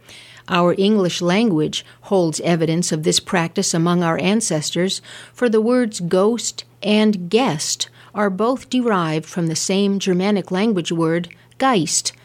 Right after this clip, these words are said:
meaning spirit. Only when death came to be seen as the end point in linear time, as in Judeo-Christian tradition,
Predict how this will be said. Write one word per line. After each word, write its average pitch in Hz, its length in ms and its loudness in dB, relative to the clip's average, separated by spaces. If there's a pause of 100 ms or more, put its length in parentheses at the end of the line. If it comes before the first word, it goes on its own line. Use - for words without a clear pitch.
(120)
meaning 180 460 4 (160)
spirit. 170 680 0 (1400)
Only 311 360 0
when 262 240 0
death 214 340 -2
came 220 380 0
to 214 100 -4
be 190 120 -2
seen 208 460 0
as 170 180 -4
the 180 200 -4
end 226 400 0
point 175 440 -2
in 175 360 0
linear 190 400 2
time, 170 540 -2 (280)
as 202 200 0
in 185 200 2
Judeo-Christian 180 960 0
tradition, 165 560 -4